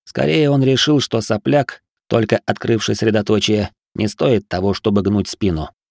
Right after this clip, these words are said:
Но для того ли я становился воином, чтобы меня продолжали унижать?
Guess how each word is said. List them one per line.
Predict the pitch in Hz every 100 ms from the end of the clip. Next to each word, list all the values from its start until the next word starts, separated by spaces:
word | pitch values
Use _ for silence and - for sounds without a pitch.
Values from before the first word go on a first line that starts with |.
| _ _ -
Но | - 131
для | 120 127
того | 123 147
ли | 151 107
я | 104
становился | 104 107 110 113 -
воином, | 117 143 117 101 90 - _ -
чтобы | - 110 110
меня | 113 117 120
продолжали | 104 104 110 104 110 104
унижать? | 107 117 104 78 -